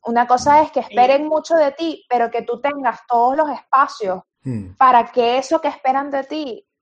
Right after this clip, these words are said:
Speaker 1: mm, se realice, eh, y otro es que los tengas más
Speaker 2: Ok.
Speaker 1: condicionados,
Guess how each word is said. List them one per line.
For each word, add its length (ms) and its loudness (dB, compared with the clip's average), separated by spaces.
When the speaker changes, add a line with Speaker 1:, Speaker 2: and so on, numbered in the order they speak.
Speaker 1:
mm, 460 -10
se 240 0
realice, 800 0
eh, 220 0
y 160 2
otro 300 4
es 140 2
que 80 0
los 140 0
tengas 300 -2
más 140 -2
Speaker 2:
Ok. 60 -14
Speaker 1:
condicionados, 800 -4